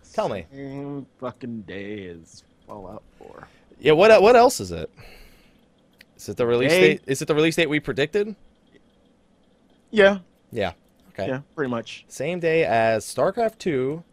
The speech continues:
Speaker 1: expansion, Fallout four, and the day before
Speaker 2: Day before.
Speaker 1: the final patch for Final Fantasy eleven.
Speaker 2: Yeah, see, I think that was good. Like, good of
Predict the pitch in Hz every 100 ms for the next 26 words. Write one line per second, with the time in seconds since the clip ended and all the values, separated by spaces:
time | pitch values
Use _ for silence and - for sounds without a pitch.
0 | _ 120 - 113 101 95 92 69 - 98
1 | 120 165 - 139 123 123 - _ _ _
2 | _ _ - 151 139 110 147 156 233 214
3 | 165 190 185 143 104 151 123 104 101 -
4 | _ _ _ - 123 143 143 151 147 131
5 | 117 - 110 117 104 98 104 98 - 92
6 | 90 82 78 - 160 208 254 247 262 220
7 | 214 254 208 185 170 123 117 151 156 151
8 | 147 - _ _ 160 151 147 _ _ _
9 | _ _ _ _ _ _ 139 156 139